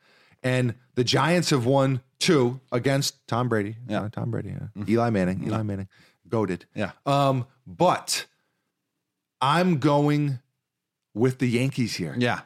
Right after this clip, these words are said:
Speaker 2: me
Speaker 1: I'm
Speaker 2: too.
Speaker 1: going with the
Speaker 2: I'm going
Speaker 1: Yanks.
Speaker 2: Yanks. To me, that was an easy answer.
Speaker 1: I'm going Yankees because you know why? Because at the end of the day, it's the Yankees, man.
Speaker 2: Th-, here's what I'll say. The Yankees, I'm a basketball player. I love basketball more than any other sport combined.
Speaker 1: Same.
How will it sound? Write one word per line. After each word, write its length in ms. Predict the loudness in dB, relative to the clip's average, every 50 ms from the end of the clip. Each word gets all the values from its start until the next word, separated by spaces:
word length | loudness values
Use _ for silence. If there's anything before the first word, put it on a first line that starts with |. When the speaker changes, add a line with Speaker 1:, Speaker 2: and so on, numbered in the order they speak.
| _
Speaker 2:
me 100 | -2 2
Speaker 1:
I'm 80 | 2 4
Speaker 2:
too. 120 | 6 6
Speaker 1:
going 200 | 6 6 6 6 4
with 120 | 4 2
the 80 | 2 2 4 6
Speaker 2:
I'm 160 | 6 6 6
going 120 | 6 6 6
Speaker 1:
Yanks. 100 | 6 4
Speaker 2:
Yanks. 260 | 4 4 2 0 0
To 60 | 2 4
me, 120 | 4 4
that 140 | 4 4 4
was 120 | 4 4
an 120 | 2 2 0
easy 400 | 2 2 4 4 4 4 4 4
answer. 300 | 2 0 -2 -2 0 2
Speaker 1:
I'm 160 | 2 2 4 4
going 300 | 4 4 6 6 6 6
Yankees 480 | 6 6 6 4 2 2 0 -2 0 0
because 400 | 0 0 2 4 4 4 6 6
you 80 | 6
know 100 | 6 6
why? 300 | 6 6 4 4 4 4
Because 520 | 2 2 0 2 2 4 4 4 4 2 2 0
at 140 | -2 0 2
the 140 | 2 4
end 120 | 4 4 4
of 60 | 4
the 80 | 2 2
day, 460 | 2 2 2 4 4 2 0 -2 -4 _ _ _ _ _ _ -4
it's 160 | -4 -2 -2
the 80 | -2 0
Yankees, 480 | 0 0 0 -2 -4 -8 -12 -12 -8
man. 220 | -6 -6 -6 -6 -8 -10 _ _
Speaker 2:
Th-, 120 | -4 -4 -2 -2
here's 300 | 0 2 4 4 4 6
what 100 | 4 4
I'll 140 | 4 4 2
say. 300 | 2 2 0 0 -2 -4 _ _ _ _ _ -8
The 180 | -2 0 2
Yankees, 840 | 2 2 4 4 4 4 2 2 2 2 2 2 2 0 -2 -4 -6 -10 _ _ _ _ _ _ _ _
I'm 140 | 0 2 2
a 60 | 4
basketball 400 | 4 4 2 2 2 2 2 2 2
player. 360 | 2 2 2 2 0 -2 -4 _ -6
I 180 | -2 -2 0 2
love 320 | 4 4 4 2 2 2
basketball 500 | 0 0 0 0 -2 0 2 2 2 4
more 240 | 4 2 2 2 2
than 140 | 2 0 -2
any 360 | 0 0 2 2 2 2 0 0
other 260 | 0 2 2 4 2
sport 400 | 2 2 2 2 2 2 0 -2
combined. 560 | -2 -2 0 0 2 2 2 2 0 -2 -2
Speaker 1:
Same. 380 | 0 0 2 2 0 0 -4 -8